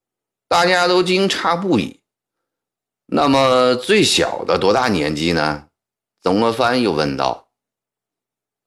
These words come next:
“最小的十七岁。”李鸿章回答道。“哦。”曾国藩点点头。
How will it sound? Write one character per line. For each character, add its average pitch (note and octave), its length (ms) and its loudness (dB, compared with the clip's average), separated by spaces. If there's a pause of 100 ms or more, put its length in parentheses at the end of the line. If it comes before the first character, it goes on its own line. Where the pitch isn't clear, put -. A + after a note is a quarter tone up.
“最 F#2+ 180 0
小 D2+ 300 0
的 E2 440 2
十 G2+ 260 -2
七 C3 280 2
岁。” B2 420 0 (680)
李 D#2 180 -2
鸿 G#2 220 -2
章 D3 300 0
回 D2 280 -2
答 C#2+ 200 -4
道。 - 280 -6 (1040)
“哦。” F2 540 0 (1000)
曾 F3 200 0
国 E3+ 180 2
藩 E3+ 320 0
点 D#2+ 240 -2
点 C2+ 220 -4
头。 - 400 -10